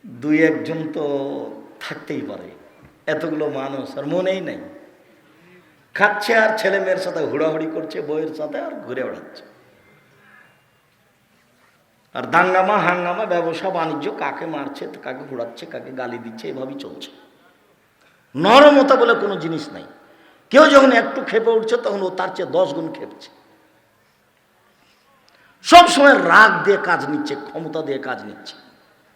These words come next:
অথচ রাগ দিয়ে ক্ষমতা দিয়ে কাজ নিলে দুটাই ভুল, ওটা ক্ষতি হবে।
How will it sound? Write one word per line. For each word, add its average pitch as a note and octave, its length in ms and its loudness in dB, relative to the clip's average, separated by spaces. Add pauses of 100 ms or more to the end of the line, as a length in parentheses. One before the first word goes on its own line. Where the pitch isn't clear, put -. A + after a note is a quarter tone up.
(1300)
অথচ E3+ 340 -4
রাগ D#3 580 6
দিয়ে B3 140 6
ক্ষমতা G#3 460 -2
দিয়ে F#3 160 0
কাজ E3+ 260 -6
নিলে F3+ 220 -6
দুটাই D#3+ 300 -4
ভুল, A2 200 -10 (220)
ওটা D3+ 140 -6
ক্ষতি D#3+ 320 -10
হবে। - 240 -10